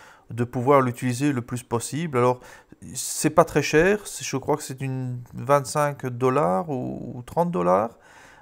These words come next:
Euh, vous pouvez le télécharger sur linkpath point net. Et, euh, et voilà, et bien, et, et vous amuser avec. Euh, vous allez voir que très vite, vous allez en tri-, en tirer vraiment beaucoup de profit.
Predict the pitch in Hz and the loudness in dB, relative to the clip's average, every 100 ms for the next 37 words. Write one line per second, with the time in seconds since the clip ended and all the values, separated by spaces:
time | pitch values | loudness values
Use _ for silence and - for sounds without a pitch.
0 | - 131 127 127 151 170 180 170 156 156 | -2 2 2 0 -4 2 4 4 4 2
1 | 151 151 165 175 - 131 147 180 - 160 | 2 0 0 -2 0 2 2 0 0 0
2 | 160 - 123 - 131 131 120 120 165 - | 0 -4 -10 -4 4 4 4 0 -2 -4
3 | 226 233 _ _ _ _ _ _ _ _ | -10 -12 _ _ _ _ _ _ _ _
4 | _ _ _ _ _ - - - - - | _ _ _ _ _ -20 -20 -20 -20 -12
5 | - 127 127 127 123 117 113 110 107 104 | -2 0 2 2 4 4 4 2 0 -2
6 | 92 117 - - - - - - 131 123 | -4 -8 -10 -12 -16 -18 -14 -4 4 8
7 | 120 135 127 123 120 120 120 113 113 113 | 8 6 4 4 4 2 0 -2 -6 -4
8 | 123 117 120 127 123 117 120 113 156 127 | -4 0 2 4 4 4 4 4 2 0
9 | 120 113 120 127 123 151 147 123 - 139 | -2 0 2 2 4 2 0 -8 -4 -4
10 | 151 120 120 120 117 117 123 120 120 120 | -4 -4 -2 0 -2 -4 -8 -4 -4 -6
11 | 127 127 120 120 135 139 - - - - | -6 -6 -4 -2 -2 -4 -10 -20 -20 -10
12 | 117 123 - 117 - 98 - | -4 -4 -4 -6 -6 -10 -10